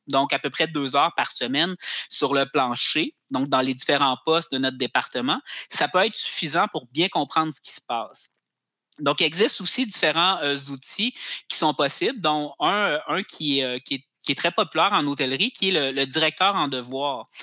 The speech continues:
Donc, le directeur en devoir, souvent dans, dans les hôtels, euh, au centre-ville de Montréal ou ailleurs, ben, les cadres, euh, font une rotation pour être présents durant la fin de semaine.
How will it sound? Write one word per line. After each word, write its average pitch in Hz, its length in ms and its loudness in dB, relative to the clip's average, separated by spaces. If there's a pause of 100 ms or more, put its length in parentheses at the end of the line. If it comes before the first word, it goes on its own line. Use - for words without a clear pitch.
(240)
Donc, 143 140 0
le 151 100 4
directeur 160 400 2
en 190 140 4
devoir, 139 600 -4
souvent 139 480 0
dans, 135 220 0
dans 131 160 0
les 131 220 -2
hôtels, 143 560 0
euh, 120 160 -4
au 120 80 -8
centre-ville 143 420 -4
de 143 80 0
Montréal 131 400 0
ou 143 100 -4
ailleurs, 120 480 -2 (480)
ben, 127 220 2
les 131 320 2
cadres, 165 460 2
euh, 127 240 -2 (120)
font 160 260 0
une 170 100 2
rotation 147 720 0
pour 135 240 0
être 147 120 0
présents 151 360 0
durant 143 180 -2
la 123 100 2
fin 127 180 -4
de 123 60 -10
semaine. 117 420 -10